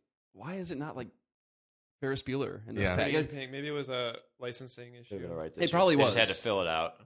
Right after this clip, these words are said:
Speaker 4: "Oh,
Speaker 1: Yeah.
Speaker 4: we gotta get a third D V D from somewhere."
Speaker 1: <laughs> It probably was, and Weird Science was probably pretty cheap. So, uh, no, it's,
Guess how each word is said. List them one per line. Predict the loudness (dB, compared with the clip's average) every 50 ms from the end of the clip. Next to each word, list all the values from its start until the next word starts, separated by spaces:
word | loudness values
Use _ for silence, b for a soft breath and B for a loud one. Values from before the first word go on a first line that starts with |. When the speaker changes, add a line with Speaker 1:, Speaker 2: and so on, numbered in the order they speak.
| _ _
Speaker 4:
"Oh, | -6 -2 -2
Speaker 1:
Yeah. | 0
Speaker 4:
we | 0 0
gotta | 0 0 0 0
get | -2 -2
a | -4
third | -6 -4 -6 -6 -6 -6
D | -8 -10
V | -8
D | -8 -10
from | -10 -12 -16 -18
somewhere." | -12 -12 -10 -8 -8 -10 -10 -10 -4
Speaker 1:
<laughs> | -2 -2 -2 0 2 2 2 2 2 -4 -2
It | 0 0 4
probably | 8 8 8 10 8 8
was, | 6 4 4
and | 2 2
Weird | 2 2 2 2
Science | 2 0 0 0
was | -2 -4
probably | -2 -2 -2 0
pretty | -2 -4 -4
cheap. | -4 -2 -2 -2 -2 -2
So, | -2 0 2 2 2 0 -2 b b b b b b b b
uh, | 2 4 4 4
no, | 6 6 8 8
it's, | 8 6 6 4 4 2